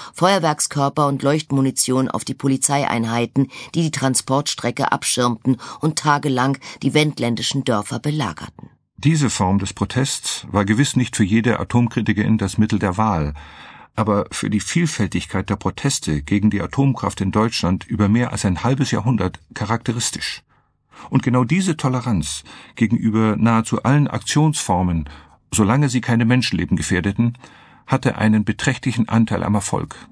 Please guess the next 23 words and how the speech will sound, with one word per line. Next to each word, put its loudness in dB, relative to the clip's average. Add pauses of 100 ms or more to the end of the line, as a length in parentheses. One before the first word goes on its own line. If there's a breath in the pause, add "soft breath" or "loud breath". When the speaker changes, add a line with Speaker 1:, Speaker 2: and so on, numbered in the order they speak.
(1080 soft breath)
Speaker 2:
So 4
distanzierte 0
sich 0
in 6
aller 2
Regel 0 (140)
keine 2
Protestgruppe -2
von 2
der 0
anderen, 0 (300 loud breath)
auch 2
nicht 0
von 2
den 4
Militanten. -2 (560 loud breath)
Und 2
diese 4
machten 0
den 4
Zurückhaltenderen 0 (160)
keine 2
Vorhaltungen. -4